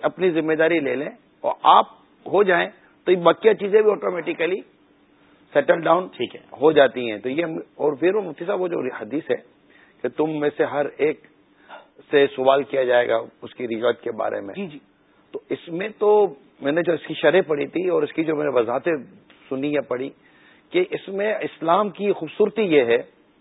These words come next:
Speaker 1: کہ یہ اپنے ہر ماننے والے کو ذمہ دار بنا دیتا ہے۔
Speaker 2: ہوں۔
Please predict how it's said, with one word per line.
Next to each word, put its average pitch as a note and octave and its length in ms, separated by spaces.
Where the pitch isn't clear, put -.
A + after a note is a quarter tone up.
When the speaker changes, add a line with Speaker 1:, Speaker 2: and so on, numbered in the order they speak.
Speaker 1:
کہ E3+ 80
یہ E3+ 240
اپنے F#3+ 380
ہر G#3 260
ماننے G3+ 340
والے F#3+ 260
کو F#3 100
ذمہ D#3 220
دار C#3+ 160
بنا A2 300
دیتا F#2+ 180
ہے۔ - 240
Speaker 2:
ہوں۔ A#2 260